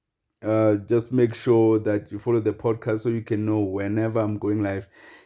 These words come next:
Even on Spotify, you can follow so that you can, uh, ring the, the notification. So every time I upload, actually, actually notify you. But one thing that I've noticed is that, uh, Spotify kinda notifies you, like, after, like,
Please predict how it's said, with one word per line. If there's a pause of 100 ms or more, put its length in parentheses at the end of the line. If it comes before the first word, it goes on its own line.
Even
on
Spotify,
you
can
follow
so
that
you
can,
uh,
ring
the,
the
notification.
So
every
time (340)
I
upload,
actually,
actually
notify
you.
But (420)
one
thing
that
I've
noticed
is
that,
uh,
Spotify
kinda (160)
notifies
you,
like,
after,
like,